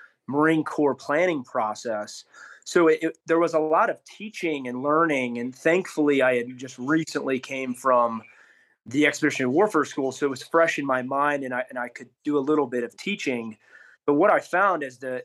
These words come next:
as the months went on was we were just incredibly quick in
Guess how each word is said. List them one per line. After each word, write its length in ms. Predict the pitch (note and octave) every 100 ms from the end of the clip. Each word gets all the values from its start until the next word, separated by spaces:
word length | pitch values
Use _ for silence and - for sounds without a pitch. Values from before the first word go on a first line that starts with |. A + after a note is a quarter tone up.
| -
as 160 | B2+ A#2+
the 80 |
months 340 | B2 D3 D3+ -
went 200 | B2+ B2
on 460 | D3 E3+ C3+ A#2+
was 500 | A#2+ B2 A#2+ A2+ - - - _ _ _ - - - B2+ -
we 180 | D3 F3+
were 120 | G#3+
just 340 | D3+ - - -
incredibly 760 | C#3 B2+ - F3 E3 C3+ A#2+ _ -
quick 600 | - F3 D3 - - - _ -
in 400 | C#3 C3+ B2